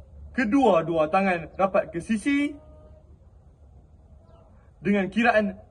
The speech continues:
satu. Itu adalah pertunjukan dengan nombor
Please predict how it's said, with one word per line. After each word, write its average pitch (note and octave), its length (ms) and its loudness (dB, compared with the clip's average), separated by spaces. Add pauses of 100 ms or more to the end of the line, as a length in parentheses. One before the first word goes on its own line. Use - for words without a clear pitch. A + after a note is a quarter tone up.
satu. A3+ 400 2 (1400)
Itu D4+ 480 0
adalah G3 360 2
pertunjukan G#3 720 -2 (920)
dengan F#3 280 -2
nombor C4+ 520 0